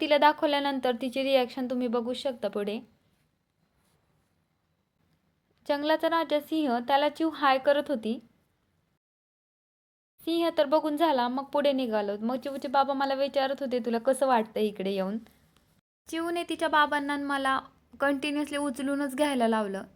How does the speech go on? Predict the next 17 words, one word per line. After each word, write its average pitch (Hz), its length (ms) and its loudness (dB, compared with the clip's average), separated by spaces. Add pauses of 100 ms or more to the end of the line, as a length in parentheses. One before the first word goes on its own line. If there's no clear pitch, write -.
त्याच्यामुळं 262 400 -2
आम्ही 262 220 2
दोघेही 240 340 0
खूप - 220 -10
थकलो 247 300 0
होतो. 226 380 -4 (1000)
आणि 285 640 -4
त्यानंतर 294 420 0
पुढे 294 280 -2
गेल्यानंतर 269 640 -4
बघितला 254 420 -6
हा 254 80 -4
कोल्हा, 247 420 2
सेम 277 260 -4
कुत्र्यासारखाच 254 800 -2
दिसतो 240 320 -4
तो. 196 220 -6